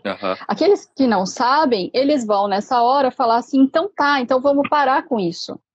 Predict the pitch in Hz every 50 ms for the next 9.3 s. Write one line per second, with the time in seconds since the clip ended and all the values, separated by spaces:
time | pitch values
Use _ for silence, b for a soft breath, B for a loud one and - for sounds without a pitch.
0 | _ _ _ _ 214 208 214 240 269 294 294 B B B - 196 208 233 240 240
1 | 247 240 240 247 247 262 277 277 277 277 262 247 277 302 277 277 262 254 269 277
2 | 269 - 220 - - 226 240 247 262 285 294 294 294 294 277 - - 220 196 185
3 | - 254 - 262 254 226 233 202 214 233 277 - - 453 539 523 - - 392 403
4 | - - 254 - - 226 208 214 233 - - 240 240 - 254 220 202 208 208 -
5 | 202 196 190 185 185 190 208 - - 185 202 196 220 190 165 165 170 - - _
6 | - - 214 269 - 403 453 508 571 554 359 254 233 247 285 294 220 - 220 214
7 | 214 214 269 392 - - 269 247 - 247 226 214 208 214 214 190 151 233 - 214
8 | 233 233 233 254 233 202 208 240 277 302 - 202 202 202 190 190 202 190 185 180
9 | 208 233 247 220 185 190